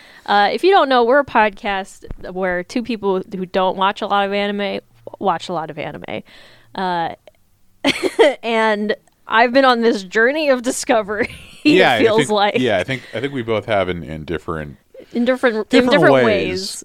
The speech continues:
Speaker 2: Yeah.
Speaker 1: Yeah. <laughs>
Speaker 2: Different respects.
Speaker 1: Uh, it was really, I, I don't know why. I, I was going in nervous about the people. I, I didn't know,
Speaker 2: Interesting.
Speaker 1: I didn't know what the vibe was gonna be,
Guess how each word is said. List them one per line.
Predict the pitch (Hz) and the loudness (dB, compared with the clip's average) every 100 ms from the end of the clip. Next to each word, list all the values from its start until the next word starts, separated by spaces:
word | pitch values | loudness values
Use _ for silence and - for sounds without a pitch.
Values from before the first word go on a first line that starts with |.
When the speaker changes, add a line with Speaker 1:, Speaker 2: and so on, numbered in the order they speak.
| - | -6
Speaker 2:
Yeah. | 202 220 202 - 220 _ | 0 2 0 -4 -14 _
Speaker 1:
Yeah. | 302 - | -6 -4
<laughs> | - - 392 - - 453 - | -8 -2 0 0 -2 -4 0
Speaker 2:
Different | 302 - 127 | 0 0 -2
respects. | 92 - - 85 73 - - - _ - | -6 -8 -4 -6 -6 -14 -16 -18 _ -2
Speaker 1:
Uh, | 208 208 202 202 - _ _ _ _ | 2 4 4 2 -4 _ _ _ _
it | 226 | 2
was | 262 247 233 - _ - | 2 0 -4 -12 _ -18
really, | 220 240 302 330 330 311 262 _ _ | -8 -2 0 0 -2 -4 -6 _ _
I, | - - _ - | -16 -16 _ -2
I | 269 | 0
don't | 370 | 4
know | 277 | 2
why. | 220 208 202 | 4 2 2
I, | 202 | 0
I | - 214 | 0 0
was | 254 269 | 0 0
going | 262 254 247 | 0 0 0
in | 226 220 226 _ _ _ | -4 -6 -12 _ _ _
nervous | 196 208 214 226 220 - - - - _ - | -4 -2 0 0 -4 -6 -16 -16 -20 _ -10
about | 202 202 196 190 185 180 _ _ _ _ _ _ _ _ _ _ | -4 0 2 2 0 -4 _ _ _ _ _ _ _ _ _ _
the | 196 | -16
people. | - 196 - - 202 214 311 _ _ _ _ _ _ _ _ _ _ _ | -10 -10 -8 -10 -10 -14 -20 _ _ _ _ _ _ _ _ _ _ _
I, | 214 240 - _ - | -2 -2 -4 _ -2
I | |
didn't | 262 285 | 0 2
know, | 277 269 | 4 6
Speaker 2:
Interesting. | 254 247 160 - | 4 2 0 -2
Speaker 1:
I | |
didn't | 294 | 2
know | 285 | 2
what | 277 - | 2 0
the | |
vibe | 226 190 180 208 233 | -6 -4 0 0 0
was | 233 262 | -4 -6
gonna | - 254 | -2 -2
be, | 240 262 262 262 | -2 -4 -4 -6